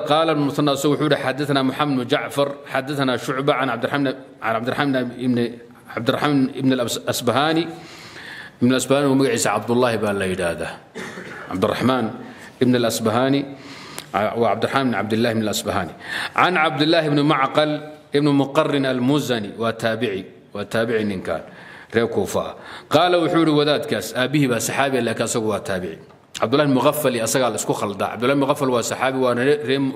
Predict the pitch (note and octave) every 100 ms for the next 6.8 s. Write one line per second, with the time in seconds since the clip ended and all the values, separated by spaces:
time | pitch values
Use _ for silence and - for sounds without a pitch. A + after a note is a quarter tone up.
0 | - A#2+ C#3 B2 B2 B2 G#2+ F#2 - -
1 | - - - - - - A2+ D3 - -
2 | - - C3 D3 D3 C3+ D3+ C#3+ B2+ A#2
3 | A#2 A2 A#2+ A2+ G#2 A#2+ A2 G#2+ C3 C3+
4 | A#2+ A#2+ A2 G#2 G2 F#2+ E2+ - - -
5 | - - - - - - - - - -
6 | D#3+ E3+ D#3 B2+ C#3 D#3+ D#3+ D3+